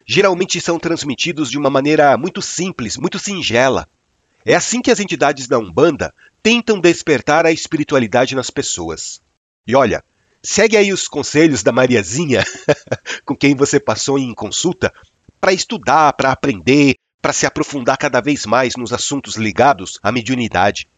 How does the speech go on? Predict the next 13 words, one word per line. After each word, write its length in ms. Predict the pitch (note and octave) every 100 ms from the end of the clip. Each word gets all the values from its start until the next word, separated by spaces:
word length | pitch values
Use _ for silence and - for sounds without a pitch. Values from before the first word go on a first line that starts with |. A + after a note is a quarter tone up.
| _ _ _ _
Porque, 400 | C#3 - D#3+ - -
se 140 | -
você 240 | D3+ D#3 G3
tem 180 | F#3 E3+
mediunidade 680 | D3 A#2+ B2+ A2+ A#2 A#2
de 120 | G#2+
incorporação, 680 | A2+ A2 G#2 G2+ F2 - D3+
minha 160 | C3 A2
irmã, 240 | F#2+ D2+ - _ _ _ _ -
o 120 | E3+
estudo 420 | D3 - G#3 A3
é 40 |
fundamental. 760 | G3+ A3+ G#3+ G#3+ G#3+ A#2 A2+